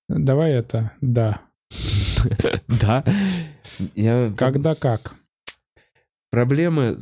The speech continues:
Speaker 2: вот так вот, проблемы с расизмом, Л Г Б Т и абортами, там в С Ш А, их такое ощущение, как будто их так много, потому что они озвучиваются, и они обсуждаются в обществе. И идут какие-то поиски, решения проблем, какие-то компромиссы. Вот они там че-то, как мне кажется, со стороны видится вся эта история.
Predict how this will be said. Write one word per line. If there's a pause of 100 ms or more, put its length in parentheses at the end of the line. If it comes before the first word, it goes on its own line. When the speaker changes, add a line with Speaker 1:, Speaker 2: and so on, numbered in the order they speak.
Speaker 2:
вот
так
вот, (120)
проблемы
с
расизмом,
Л
Г
Б
Т
и
абортами,
там
в
С
Ш (120)
А,
их
такое
ощущение,
как
будто
их
так
много, (380)
потому
что
они
озвучиваются,
и
они
обсуждаются
в
обществе. (380)
И
идут
какие-то
поиски,
решения
проблем,
какие-то
компромиссы.
Вот
они
там
че-то,
как
мне
кажется,
со
стороны
видится
вся
эта
история.